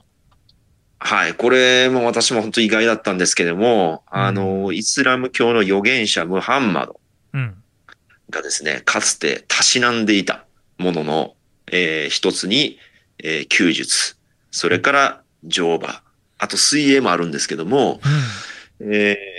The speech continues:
Speaker 1: ー、これをですね、ムハンマドさんが、えー、やっていたと言われていまして、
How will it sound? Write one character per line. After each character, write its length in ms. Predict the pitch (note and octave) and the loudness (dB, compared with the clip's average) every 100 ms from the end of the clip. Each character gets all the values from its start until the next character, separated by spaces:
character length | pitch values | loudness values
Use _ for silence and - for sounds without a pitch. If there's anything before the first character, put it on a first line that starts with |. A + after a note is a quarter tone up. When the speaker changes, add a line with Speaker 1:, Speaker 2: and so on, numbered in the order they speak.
| D#2 | -16
Speaker 1:
ー、 40 | - | -14
こ 160 | - | 0
れ 80 | C3 | 2
を 80 | C3 | 4
で 100 | A2+ | 4
す 120 | F#2+ | 2
ね、 80 | F#2+ | 0
ム 140 | F#2+ | 0
ハ 120 | F#2+ A2 | 0 0
ン 80 | |
マ 80 | G2 | 0
ド 80 | E2+ | 0
さ 160 | D#2+ D#2 | 0 -4
ん 120 | E2 | -2
が、 360 | G2 F#2+ - - | 0 0 -2 -6
え 60 | F2 | -4
ー、 40 | |
や 100 | E2+ | -2
っ 80 | G#2 | -4
て 120 | - | -2
い 60 | A2+ | 0
た 100 | - | 0
と 100 | - - - | -4 -10 -16
言 140 | - F#2 | -6 -2
わ 120 | F2 | 0
れ 100 | E2+ | -2
て 140 | - | -2
い 100 | E2 | -4
ま 140 | E2 D#2 | -2 -2
し 180 | - - | -2 0
て、 360 | A#2+ E2 - | 0 0 -4